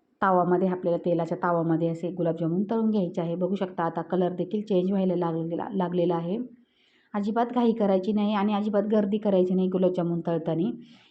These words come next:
एकदम थोडे थोडे टाक करून असे गुलाबजामुन तळून घ्यायचे आहे.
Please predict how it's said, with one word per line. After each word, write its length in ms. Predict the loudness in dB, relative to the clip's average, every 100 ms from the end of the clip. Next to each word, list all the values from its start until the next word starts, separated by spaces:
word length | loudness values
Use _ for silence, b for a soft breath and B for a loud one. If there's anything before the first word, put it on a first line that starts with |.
| B
एकदम 240 | 0 2 2
थोडे 160 | 2 2
थोडे 160 | 2 0
टाक 260 | 0 -2 0
करून 320 | 0 2 4 2
असे 240 | 2 -2 0
गुलाबजामुन 420 | 0 0 0 0 2
तळून 240 | 4 6
घ्यायचे 300 | 4 2 2
आहे. 200 | -2 -2